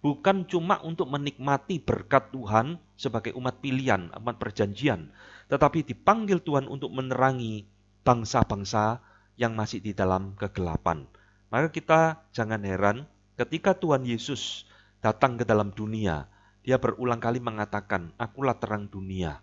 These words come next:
Dan dia terus menganalogikan, memetaforakan dirinya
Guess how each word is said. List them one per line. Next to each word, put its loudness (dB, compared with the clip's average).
Dan -2
dia -6
terus -4
menganalogikan, -2
memetaforakan 0
dirinya -2